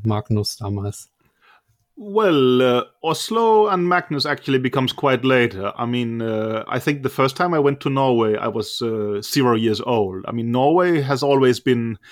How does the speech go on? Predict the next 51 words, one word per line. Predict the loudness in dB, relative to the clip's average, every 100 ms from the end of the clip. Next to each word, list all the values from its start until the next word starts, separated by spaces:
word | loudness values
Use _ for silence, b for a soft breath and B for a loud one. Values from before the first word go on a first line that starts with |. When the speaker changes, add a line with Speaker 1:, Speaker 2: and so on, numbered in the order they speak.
| B B
Speaker 2:
a | -4
huge | 0 0 0
holiday | 2 2 2 0
destination | -2 -2 -2 -2 -4 -8
for, | -6 -6 -6
for | -6
my | -6 -6
family, | -2 -2 0 0 0 0
and | -2 -4
my, | -6 -6 -4
my | -6 -4 0
aunt | 0 2 0
is | -2 0
living | 0 0 -2
there | -2 -2
and | -6
such, | -10 -10 -10
and |
still | -6 -4
do. | -2 -2 -4
So | -6 -6 -6 B B B -4
I |
have | -4
been | -2 -6 -4
very | -2 0
closely | 0 -2 -2 -6
connected | -6 -4 -4 -8 -10 -4
to, | -4
to, | -4 -12
to | -8 -4
Magnus, | -4 -6 -10 -16 -14 -12 -10 -6
uh, |
sorry, | 0 0 0
to, | -2 -4
to, | -6
to | -2 -2
Norway. | 0 0 -2 -6
Magnus | -4 -4 -4 -8 -4
was | -4 -2
a |
bit | -4 -4
more | -4 0 0 0
of | -2 -6
a, | -6 -8 b b b -10
a | -4
coincidence | 0 0 0 -4 -6 -6 -8
in | -8
the | -6
sense | -6 -8 -10
that, | -12 -12 _ -10
um, | -8 -10 -14